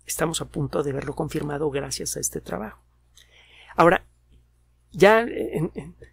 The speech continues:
en materia práctica, ¿qué tiene que ver esto con la aviación o con el transporte comercial de mercancías por el mar? Pues creo que es fácil de imaginar. Con estas, eh, con estos materiales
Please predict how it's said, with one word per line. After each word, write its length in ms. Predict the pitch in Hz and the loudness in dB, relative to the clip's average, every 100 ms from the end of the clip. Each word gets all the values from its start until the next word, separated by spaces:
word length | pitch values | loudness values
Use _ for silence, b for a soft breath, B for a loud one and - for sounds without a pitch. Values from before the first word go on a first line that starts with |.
| _ | _
en 100 | 160 | 2
materia 440 | 160 156 190 190 - | 4 6 6 6 4
práctica, 420 | 180 - - 160 | 0 -2 -8 -4
¿qué 140 | 190 | -2
tiene 240 | 180 185 170 | -2 -2 0
que 120 | 175 | 0
ver 100 | 170 | 0
esto 220 | 160 175 | -2 -2
con 160 | - 147 | 0 0
la 80 | 143 | 0
aviación 600 | 151 143 - 160 170 - _ | 0 2 4 2 2 -6 _
o 180 | 311 139 | 0 0
con 200 | 160 143 | 0 -4
el 160 | 147 - | -4 -4
transporte 840 | 151 135 - - 156 - 180 170 _ _ _ _ _ - | -2 -2 -2 2 2 2 -8 -8 _ _ _ _ _ -4
comercial 680 | 160 143 139 135 - 160 160 | -2 0 0 2 4 4 2
de 120 | 160 | -2
mercancías 680 | 151 135 143 131 - 143 - | -4 -6 -4 -2 0 0 -4
por 200 | - 151 | -4 -4
el 100 | 156 | -4
mar? 200 | 214 - _ _ _ _ _ _ - | -6 -8 _ _ _ _ _ _ -8
Pues 120 | - | -4
creo 140 | 330 | -4
que 100 | - | -4
es 60 | - | -2
fácil 240 | 233 233 | 0 0
de 80 | 226 | 0
imaginar. 460 | 208 202 240 240 - _ _ _ _ _ _ _ _ _ _ _ _ _ _ _ _ _ | 0 -2 -2 -2 -4 _ _ _ _ _ _ _ _ _ _ _ _ _ _ _ _ _
Con 260 | - 170 208 | 4 6 6
estas, 380 | 226 - 254 269 | 4 2 0 2
eh, 260 | - - - | 0 -2 0
con 160 | 180 | 2
estos 260 | 208 269 220 | 2 0 0
materiales 760 | 214 202 185 165 170 208 - | 2 2 2 0 0 -8 -12